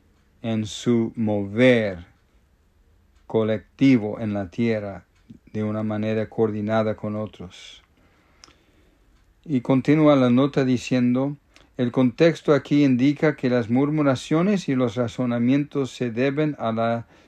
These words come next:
desobediencia para con Dios." Pues esto no está hablando de Dios en los cielos, está hablando del Dios que vive en nuestro espíritu.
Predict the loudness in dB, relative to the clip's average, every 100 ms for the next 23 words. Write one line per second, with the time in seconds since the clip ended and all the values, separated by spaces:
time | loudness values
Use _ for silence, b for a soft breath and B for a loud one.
0 | b 2 2 2 2 2 2 4 6 6
1 | 6 2 -2 -2 -2 -4 -10 b b b
2 | 0 4 4 2 2 0 2 4 4 2
3 | -2 -8 -20 -20 _ _ _ _ _ _
4 | _ _ _ _ _ _ _ -12 -12 -12
5 | -12 -12 -8 -4 -2 -2 -4 -4 -2 -2
6 | -2 -4 -2 0 0 0 -4 -6 -6 0
7 | 0 0 -6 -12 -8 -4 0 0 0 -2
8 | -4 0 2 2 0 -2 2 2 4 4
9 | 2 0 -2 -6 -6 -2 0 -2 -6 -12